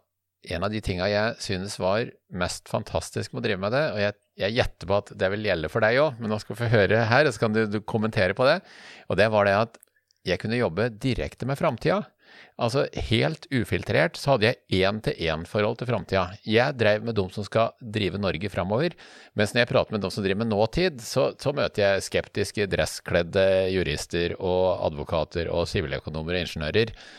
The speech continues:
som vet best selv. Men, eh, jeg, eh, og, og du vet, altså, unge mennesker, det er akkurat som å drive med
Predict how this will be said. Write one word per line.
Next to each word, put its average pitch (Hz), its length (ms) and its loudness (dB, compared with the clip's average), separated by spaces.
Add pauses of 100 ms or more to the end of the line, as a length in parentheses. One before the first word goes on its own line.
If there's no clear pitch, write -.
(220)
som 95 380 -2 (100)
vet 85 400 0
best - 300 -4
selv. 127 320 2 (560)
Men, 110 400 2 (420)
eh, 104 220 0 (100)
jeg, 107 380 2 (160)
eh, 117 240 -8
og, 120 160 0
og 120 100 2
du 123 80 0
vet, 123 80 2
altså, 120 220 0 (180)
unge 101 240 -2
mennesker, 107 540 0
det 107 100 0
er 117 80 0
akkurat 101 240 -6
som 110 80 -6
å 110 60 -2
drive 104 160 -2
med 117 180 -2